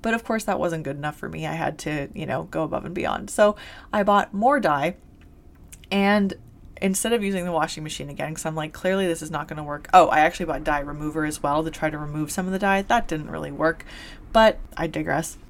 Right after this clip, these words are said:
We had, the cottage, we had this, like, massive, I don't know, I called it my cauldron. I guess it, it's a metal basin. It's huge. So I brought that home, and I'm like, "I'm gonna use this metal basin."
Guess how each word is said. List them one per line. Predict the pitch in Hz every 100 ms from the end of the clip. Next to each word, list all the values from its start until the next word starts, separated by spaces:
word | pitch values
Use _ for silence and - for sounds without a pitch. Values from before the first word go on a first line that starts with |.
| - - -
We | 196
had, | 196 -
the |
cottage, | 196 185 190 196
we |
had | 190 175 160
this, | -
like, | 160 160
massive, | 160 139 160 165 160 156 - - - -
I | 156
don't | -
know, | - -
I |
called | 180 185 170
it |
my | 135
cauldron. | 147 - - 90 123 -
I | 170
guess | 180 180
it, | 165 -
it's | 170
a | 170
metal | 160 160 170 180 180 180 180 175 156
basin. | - - - - 101
It's | -
huge. | - - - - - - - -
So | -
I | 240
brought | 254 277
that | 285
home, | 190 165 160 - - - - - - - - -
and | 160
I'm | 180 180
like, | 180 175 -
"I'm | 180
gonna | 180
use | 165 165 160
this | 160
metal | 160 156
basin." | - - - -